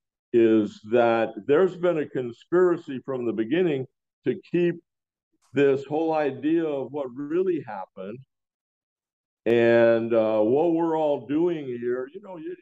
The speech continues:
you talk to a lot of people and you say, "Well, what do you think this is all about?" Uh, the Bible's pretty clear i-, in that God created all of our souls back in that first earth age.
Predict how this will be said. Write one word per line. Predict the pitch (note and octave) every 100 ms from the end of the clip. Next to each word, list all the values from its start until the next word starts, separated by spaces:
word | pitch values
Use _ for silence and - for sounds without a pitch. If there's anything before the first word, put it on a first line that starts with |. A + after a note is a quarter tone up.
| _
you | F3+ F3
talk | F#3 E3+ -
to | C#3
a |
lot | B2 C3+ -
of | G#2+
people | D3 F3+ B2 G#2+ _ _
and | A2+ A#2+
you | A#2
say, | A#2 C#3
"Well, | C3 C#3 C3+ -
what | A#2 B2 D#3
do | F#3+
you | E3+
think | - D#3+
this | D#3 D3+ C3
is | A#2
all | B2+ A#2
about?" | F2+ D3 D#3 - - _ _ _ -
Uh, | A2+
the | A2
Bible's | G#2 D3+ F#3+ E3+ - -
pretty | D3+ B2 -
clear | D#3 G3 D3 E2 G#2 _ _ _ -
i-, | A#2+ A2+ - A2 -
in | B2 B2 A#2+
that | A#2 A#2 A2 - - _ _ _ _ F#3+
God | D3+ F3 F3
created | F3 D#3+ D3+ D3+ C#3
all | A#2+ D3+ F3+ E3
of | B2+
our | A#2
souls | G#2+ C#3+ D#3 E3 C#3 A#2 - -
back | C3 D3+
in | D#3 C#3
that | C3 A2
first | - D3+ C#3+ -
earth | A2 G#2+
age. | C#3 B2+ D2